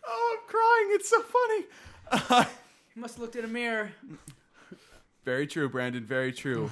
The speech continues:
Speaker 2: <laughs>
Speaker 1: Ooh, burn.
Speaker 2: Oh, wait,
Speaker 1: That
Speaker 2: there
Speaker 1: was
Speaker 2: is a
Speaker 1: so
Speaker 2: mirror
Speaker 1: harsh.
Speaker 2: right there. Oh my
Speaker 1: <laughs>
Speaker 2: gosh. He did, probably did look in the mirror.
Speaker 1: Okay, now how about, um, the most famous unsolved partition theory problem?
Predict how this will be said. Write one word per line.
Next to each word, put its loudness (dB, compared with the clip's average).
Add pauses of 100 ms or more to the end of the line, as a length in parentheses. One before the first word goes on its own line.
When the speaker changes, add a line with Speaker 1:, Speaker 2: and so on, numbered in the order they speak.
Speaker 2:
<laughs> -8
Speaker 1:
Ooh, 2
burn. 6
Speaker 2:
Oh, 4
wait, 4
Speaker 1:
That 2
Speaker 2:
there 6
Speaker 1:
was 2
Speaker 2:
is 4
a 2
Speaker 1:
so 10
Speaker 2:
mirror 12
Speaker 1:
harsh. 8
Speaker 2:
right 8
there. 10
Oh 6
my 8
Speaker 1:
<laughs> -
Speaker 2:
gosh. 4 (840)
He 0
did, -8
probably 2
did -4
look 2
in -4
the -2
mirror. 0
Speaker 1:
Okay, 6
now 4
how 4
about, 4 (160)
um, 2 (1080)
the 0
most 4
famous 0 (100)
unsolved 2
partition -2
theory -10
problem? -10